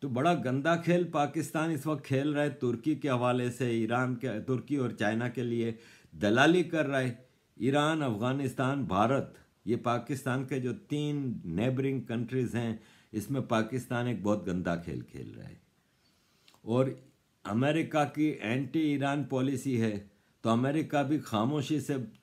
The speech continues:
चुपचाप देख रहा है कि चलो अच्छा है, पाकिस्तान ईरान के साथ खेल रहा है तो। लेकिन ये चीज़ें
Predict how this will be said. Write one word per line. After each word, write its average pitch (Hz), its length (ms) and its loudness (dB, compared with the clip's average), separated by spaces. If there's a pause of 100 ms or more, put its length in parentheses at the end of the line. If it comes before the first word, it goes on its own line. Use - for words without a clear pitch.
चुपचाप 131 360 0
देख 117 280 -2
रहा 123 120 2
है 120 60 -2
कि 123 100 -4
चलो 127 260 -2
अच्छा 110 320 0
है, 110 260 -2 (240)
पाकिस्तान 107 540 2
ईरान 101 320 0
के 95 120 -4
साथ 85 240 -2
खेल 78 320 -4
रहा 71 100 -6
है 69 120 -10
तो। 62 240 -12 (440)
लेकिन 123 460 0
ये 135 360 0
चीज़ें 151 800 0